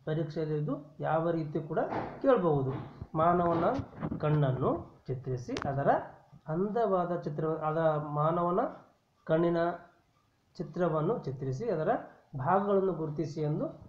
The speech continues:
ಪ್ರಶ್ನೆ ಬರ್ಬೋದು. ಮೊದಲು ಈ ಕಣ್ಣನ್ನು ಸರಿಯಾಗಿ ಚಿತ್ರಿಸಿ ಮಕ್ಕಳೇ, ನಂತರ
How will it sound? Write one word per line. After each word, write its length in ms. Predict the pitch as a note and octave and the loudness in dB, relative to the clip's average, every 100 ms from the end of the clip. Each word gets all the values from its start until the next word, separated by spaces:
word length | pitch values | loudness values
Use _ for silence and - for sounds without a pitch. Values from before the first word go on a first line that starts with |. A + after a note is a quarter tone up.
| - - | -12 -4
ಪ್ರಶ್ನೆ 300 | D#3 C#3+ C4+ | -4 0 2
ಬರ್ಬೋದು. 600 | B3+ G#3 E3 C#3 D3 - - - - | 4 4 4 4 0 -4 -14 -18 -6
ಮೊದಲು 480 | E3 D3+ E3 C#4 - | -2 0 0 0 -2
ಈ 160 | D3 | -8
ಕಣ್ಣನ್ನು 640 | - E3+ F#3+ F#3 F#3 C#4+ - | -4 0 2 2 2 0 -2
ಸರಿಯಾಗಿ 560 | D#3 D3+ D#3+ D#3 D3 | -2 0 0 0 -2
ಚಿತ್ರಿಸಿ 420 | D3+ C#3+ C#3 C3 | -2 -6 -6 -4
ಮಕ್ಕಳೇ, 360 | C#3+ C#3 C#3+ A3 | -4 -4 -4 -2
ನಂತರ 320 | F3 C#3 D#3+ | -2 -2 -2